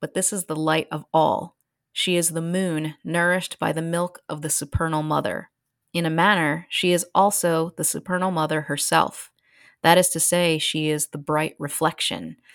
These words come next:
There are some respects in which this card is the highest and holiest in the greater arcana." So,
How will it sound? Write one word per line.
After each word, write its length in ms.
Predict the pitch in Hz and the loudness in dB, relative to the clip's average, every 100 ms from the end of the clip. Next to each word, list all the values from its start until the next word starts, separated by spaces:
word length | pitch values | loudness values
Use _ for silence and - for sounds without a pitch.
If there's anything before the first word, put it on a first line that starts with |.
| - _ | -20 _
There 140 | 170 175 | 0 2
are 140 | 180 | 2
some 280 | - 196 214 | 0 0 0
respects 680 | 214 - 170 - - - - | -2 -2 0 0 -2 -6 -4
in 200 | 160 156 | -6 -2
which 220 | 156 151 | -2 -2
this 200 | 156 185 | -2 -2
card 480 | - - 147 147 147 _ _ _ | -2 -2 0 0 -2 _ _ _
is 160 | 165 156 | -4 -4
the 80 | 170 | -6
highest 560 | - 165 180 185 - _ | 2 4 4 2 -2 _
and 100 | 156 | -8
holiest 760 | 143 - 165 151 143 - - - _ | -4 0 0 0 -2 -4 -6 -8 _
in 140 | 151 | -8
the 60 | 147 | -4
greater 380 | 147 156 151 - | -2 0 0 0
arcana." 560 | 143 - - - - - _ _ _ _ _ _ _ _ _ _ _ - | -2 -2 -6 -6 -8 -14 _ _ _ _ _ _ _ _ _ _ _ -8
So, 400 | - 254 170 | 2 4 4